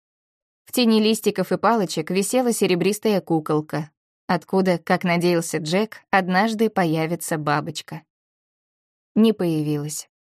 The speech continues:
"Отлично, но вам пора возвращаться". Шел покачал головой и показал что-то руками.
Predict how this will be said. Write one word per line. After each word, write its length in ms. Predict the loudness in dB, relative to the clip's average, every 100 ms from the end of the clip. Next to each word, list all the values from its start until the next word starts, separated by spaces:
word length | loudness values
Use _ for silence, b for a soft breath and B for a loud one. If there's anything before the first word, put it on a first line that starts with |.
| _ _ _ _ _ _ _ _ _ _
"Отлично, 680 | 0 2 6 6 6 4 6
но 200 | 6 6
вам 280 | 6 4 6
пора 300 | 4 4 4
возвращаться". 920 | 2 0 0 0 0 0 0 -4 -6 -8 _ _ _ _ _
Шел 280 | 0 2 2
покачал 500 | 2 0 2 4 4
головой 540 | 4 4 4 2 2
и 60 | 0
показал 460 | -2 -2 2 2 0
что-то 340 | -2 -2 -2
руками. 560 | -2 -2 0 0 -4